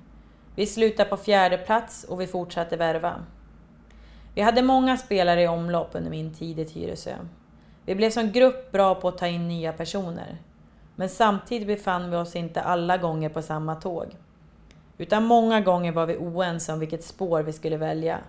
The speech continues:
och vilken slutdestination tåget hade. Det var inte bara spelare vi bytte, utan också tränare.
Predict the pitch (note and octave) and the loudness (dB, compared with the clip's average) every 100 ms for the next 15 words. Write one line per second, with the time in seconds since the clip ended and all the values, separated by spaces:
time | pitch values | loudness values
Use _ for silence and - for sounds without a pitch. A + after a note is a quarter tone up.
0 | - _ - E3 E3 E3 E3 - F3 D#3+ | -20 _ -14 -8 -6 -6 -8 -6 -6 -4
1 | E3 D#3+ E3 D#3+ D3+ F3 E3 D#3+ D3+ - | -6 -6 -6 -6 -4 -6 -6 -12 -16 -12
2 | - D#3 D#3 - E3+ E3+ - - - _ | -6 -4 -6 -6 -8 -6 -10 -14 -20 _
3 | - - _ - - - - _ - - | -20 -20 _ -20 -20 -20 -20 _ -20 -20
4 | _ _ _ - _ - - - - _ | _ _ _ -20 _ -20 -20 -20 -20 _
5 | - _ _ - - - - _ - - | -20 _ _ -20 -20 -20 -20 _ -16 0
6 | G3+ B3 B3+ C4+ B3 G#3+ - - G#3 F#3+ | 4 6 6 6 8 6 2 -2 2 2
7 | A3+ F3+ D#3+ D#3+ - - E3 D#3+ F3+ F3+ | 4 2 0 -6 -6 -8 -8 -10 -8 -4
8 | F#3 F#3 F#3 F#3 G3+ E3+ F3+ F#3 - | -2 -2 -6 -2 0 0 -2 -6 -8